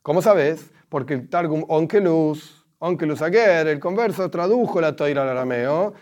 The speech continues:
y dice que Mishpat Arishoin, traducción literal, como las primeras leyes, y Onkelus traduce que Hilchos Hakat Meisa, justamente Halacha, ley.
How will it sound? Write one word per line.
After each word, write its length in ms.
y 100
dice 420
que 140
Mishpat 540
Arishoin, 960
traducción 440
literal, 680
como 180
las 120
primeras 360
leyes, 720
y 120
Onkelus 380
traduce 420
que 140
Hilchos 500
Hakat 340
Meisa, 400
justamente 520
Halacha, 500
ley. 580